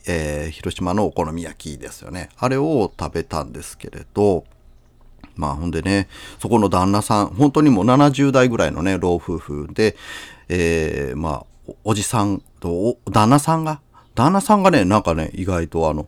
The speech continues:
今治のあの、大三島の出身だって言ってね、「あ、近いですね」っていう、いろんな話したわけなんですけれどもね。まあ、それがね、面白かったのがですね、すっ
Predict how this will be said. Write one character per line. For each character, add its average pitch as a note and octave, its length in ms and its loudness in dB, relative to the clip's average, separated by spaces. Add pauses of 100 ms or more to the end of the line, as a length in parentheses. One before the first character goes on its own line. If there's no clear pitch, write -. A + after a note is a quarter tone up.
(100)
今 C3+ 240 8
治 F2 220 4
の D2 140 -2
あ D2+ 40 -2
の、 D#2+ 160 0
大 C#3 80 6
三 E3+ 80 4
島 G#2 260 0
の D2 360 -2
出 F#2+ 360 -4
身 F2+ 60 0
だ D#2 140 0
っ D2+ 40 -4
て - 200 -20
言 C#2+ 100 -10
っ - 20 -16
て - 140 -16
ね、 D2+ 260 -10
「あ、 F#2+ 300 -6
近 A2 260 -2
い A2 40 0
で A2+ 80 0
す - 120 -4
ね」 F2+ 160 0
っ - 0 -
て - 160 -8
い E2+ 80 -4
う、 F2 100 -6
い C#3+ 120 4
ろ B2 100 2
ん C3 60 2
な C3+ 140 4
話 C3 360 0
し - 80 -6
た A2+ 80 2
わ D#2+ 140 2
け E2+ 100 -6
な C2+ 140 -6
ん A#1 60 -12
で - 100 -12
す - 100 -18
け - 120 -10
れ - 100 -10
ど - 100 -12
も A#1 140 -12
ね。 G2+ 280 -8 (680)
ま G2+ 140 4
あ、 F#2 40 2
そ - 100 -6
れ A#2 80 2
が G#2 140 2
ね、 F2+ 40 0
面 G2 240 4
白 G3 200 2
か G2+ 140 0
っ - 100 -8
た E2 100 -2
の D#2 80 -4
が D#2 140 -6
で D#2 80 -10
す - 100 -12
ね、 D#2+ 260 -4
す - 280 -4
っ C#3 40 0